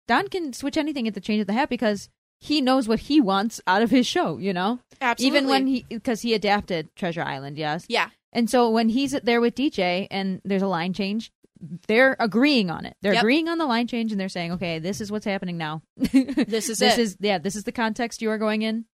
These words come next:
Speaker 2: Do it
Speaker 1: Be
Speaker 2: or
Speaker 1: free.
Speaker 2: Yeah. Yep.
Speaker 1: Do it or die.
Speaker 2: Do it or you're out.
Speaker 1: <laughs> Or you're cut.
Speaker 2: Cut off. <laughs> Good one.
Speaker 1: Oh.
Speaker 2: Oh, yeah. I, I couldn't agree more.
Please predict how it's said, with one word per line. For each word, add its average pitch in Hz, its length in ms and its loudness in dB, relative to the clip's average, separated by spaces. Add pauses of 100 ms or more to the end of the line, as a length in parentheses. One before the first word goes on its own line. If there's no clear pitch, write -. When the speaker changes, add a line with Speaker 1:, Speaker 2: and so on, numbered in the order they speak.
(120)
Speaker 2:
Do 208 160 -2
it 247 240 -2
Speaker 1:
Be 214 60 0
Speaker 2:
or 208 120 2
Speaker 1:
free. 180 260 0 (160)
Speaker 2:
Yeah. 190 180 -6 (280)
Yep. 202 220 -6 (160)
Speaker 1:
Do 254 200 4
it 294 200 8
or 220 360 -2
die. 156 240 -6 (120)
Speaker 2:
Do 196 140 -8
it 233 240 2
or 190 340 -8
you're - 240 -16
out. - 220 -12 (360)
Speaker 1:
<laughs> - 520 -2
Or 180 100 -8
you're 175 200 -10 (760)
cut. 180 140 -8
Speaker 2:
Cut 202 100 2
off. 165 360 -4
<laughs> - 80 -4
Good 190 680 4
one. 139 180 -16 (880)
Speaker 1:
Oh. 208 380 4
Speaker 2:
Oh, - 20 2
yeah. 160 540 -2 (180)
I, 190 460 0 (220)
I 175 280 -2 (360)
couldn't 165 280 -12
agree 165 240 -8
more. 165 320 -8